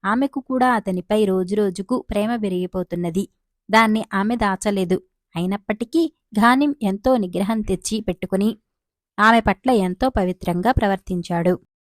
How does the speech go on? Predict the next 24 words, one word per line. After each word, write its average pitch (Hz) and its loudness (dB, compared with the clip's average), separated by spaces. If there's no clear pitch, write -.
తనకు 269 0
సవతి 220 -2
కాబోతున్న 247 0
కుతల్ 240 -4
కులూబ్ను 208 0
మాయోపాయం 233 0
చేత 208 -2
మందు 180 -4
పెట్టి 220 -4
శ్మశానంలో 262 0
నౌకర్ల 220 -4
చేత 220 -8
పాతిపెట్టించినాక 214 -2
జుబేదారాణికి 220 -2
ఒక 208 -6
పెద్ద 190 -6
సమస్య 220 -6
పట్టుకున్నది. 185 -8
ఖలీఫా 269 0
త్వరలోనే 220 -2
యుద్ధం 185 -4
నుంచి 196 -8
తిరిగి 196 -6
వస్తాడు. 180 -4